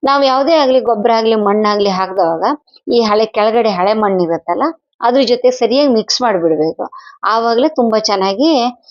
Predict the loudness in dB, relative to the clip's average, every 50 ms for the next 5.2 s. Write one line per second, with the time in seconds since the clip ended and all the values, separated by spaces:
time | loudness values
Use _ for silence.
0 | -20 _ _ -4 0 2 4 4 4 4 4 4 2 2 2 2 2 2 2 2
1 | 2 0 0 0 2 2 2 0 0 -2 -2 -2 0 0 0 0 2 2 2 2
2 | 2 2 0 0 2 0 0 2 2 2 2 2 2 2 2 0 2 2 2 2
3 | 2 2 2 2 0 0 -2 -2 -6 _ _ _ _ 0 2 2 2 2 2 2
4 | 2 2 2 2 2 2 0 0 0 0 2 2 0 0 0 -2 -2 -2 -4 -2
5 | -2 -2 0